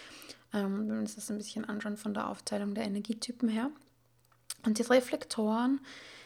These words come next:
deren Signatur ist ja diese Überraschung.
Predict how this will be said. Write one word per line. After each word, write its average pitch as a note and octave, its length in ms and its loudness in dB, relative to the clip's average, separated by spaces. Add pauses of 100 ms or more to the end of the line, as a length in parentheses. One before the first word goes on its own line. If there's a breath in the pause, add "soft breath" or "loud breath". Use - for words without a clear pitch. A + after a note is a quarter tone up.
(540 loud breath)
deren A#3 720 8
Signatur B3 960 8 (100)
ist A3 240 0
ja G#3+ 340 4
diese A3 240 -2
Überraschung. F#3+ 880 2